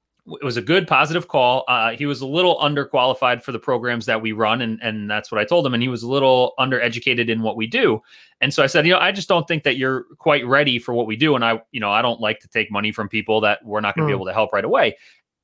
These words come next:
Speaker 1: And instead of then having to have a,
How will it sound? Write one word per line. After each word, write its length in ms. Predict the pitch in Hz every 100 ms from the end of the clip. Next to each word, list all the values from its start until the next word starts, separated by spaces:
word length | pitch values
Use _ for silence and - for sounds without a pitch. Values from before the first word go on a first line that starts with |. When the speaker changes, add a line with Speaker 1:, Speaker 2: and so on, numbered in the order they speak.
| _
Speaker 1:
And 380 | 139 135 131 113 _ _ _ _ _ _ _
instead 440 | 139 139 - 202 214
of 120 | 160
then 160 | 175 151
having 320 | 151 151 147
to 180 | 135 117 - _ _
have 260 | - 147 131 127
a, 220 | 110